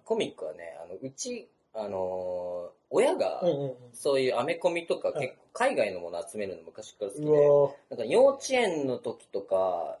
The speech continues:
Speaker 1: 小学校の時に、
Speaker 2: うん。
Speaker 1: まあ、トランスフォーマーとか
Speaker 2: はい、
Speaker 1: うちにあって、
Speaker 2: ありましたね。
Speaker 1: で、なんかタートルズのビデオとか、
Speaker 2: うわー、懐かしい。
Speaker 1: え、スパイダーマンのアニメとかもあったのよ。
Speaker 2: へー。
Speaker 1: そうで、なんか俺が風邪ひいたら、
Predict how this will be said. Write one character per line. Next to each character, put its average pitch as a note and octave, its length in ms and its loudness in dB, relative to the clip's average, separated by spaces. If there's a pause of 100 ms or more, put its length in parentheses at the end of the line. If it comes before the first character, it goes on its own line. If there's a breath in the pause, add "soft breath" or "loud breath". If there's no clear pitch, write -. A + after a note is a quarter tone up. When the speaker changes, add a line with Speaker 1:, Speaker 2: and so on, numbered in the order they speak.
Speaker 1:
小 C3+ 180 -4
学 D3 120 -4
校 G#2 120 -4
の E2 60 -8
時 D#2+ 140 -12
に、 A2+ 40 -10
Speaker 2:
う - 20 -14 (260)
ん。 - 20 -20 (440)
Speaker 1:
ま C3 80 -2
あ、 - 40 -2
ト - 100 0
ラ A3 120 6
ン A3 80 0
ス A3+ 100 -8
フ G#3+ 120 6
ォ - 40 4
ー - 20 2
マ - 140 -4
ー - 80 -14
と - 80 -20
か F#3+ 100 2
Speaker 2:
は E3+ 80 8
い、 C#3 160 0
Speaker 1:
う F#2+ 60 -10
ち - 80 -12
に C3+ 180 0
あ - 20 0
っ C3 80 -4
て、 B2+ 40 -16
Speaker 2:
あ B2 40 -12
り C3+ 60 -4
ま D3 60 -6
し - 20 -18
た D#2+ 60 -10
ね。 D2 180 -12 (420)
Speaker 1:
で、 D3+ 60 -2
な G3 80 0
ん - 20 -4
か G3+ 80 -10
タ - 140 -8
ー G4+ 160 0
ト B2 100 2
ル G2+ 80 -4
ズ G2 140 -12
の F#2 100 -8
ビ G#2 160 -10
デ F#2+ 120 -4
オ - 40 -6
と F#3 60 -6
か、 F#3+ 200 -2
Speaker 2:
う G#3 40 0
わ - 220 2
ー、 - 20 -12
懐 - 300 -10
か - 60 -2
し - 80 -12
い。 A3 40 -6
Speaker 1:
え、 - 40 -10
ス - 120 -12
パ A3+ 120 4
イ B3+ 60 0
ダ C4+ 80 4
ー B3+ 100 4
マ C3+ 160 4
ン G#2+ 80 -2
の A#2 200 2
ア E3+ 60 4
ニ E3 120 -2
メ A2 120 -2
と - 80 -12
か A#2 60 -6
も - 160 -8
あ G#2+ 40 -4
っ - 100 -14
た - 100 -4
の - 40 -10
よ。 - 100 -20
Speaker 2:
へ G3+ 720 8
ー。 F#3+ 60 -6 (140)
Speaker 1:
そ E3 240 -2
う - 20 -4
で、 F#3 280 4
な F#3+ 140 4
ん D3+ 80 -4
か G2+ 220 2
俺 C3+ 160 0
が D3+ 140 0
風 C#3+ 280 -2
邪 D3+ 80 -10
ひ D#3 120 -10
い - 80 -18
た D#3+ 120 6
ら、 G2 380 2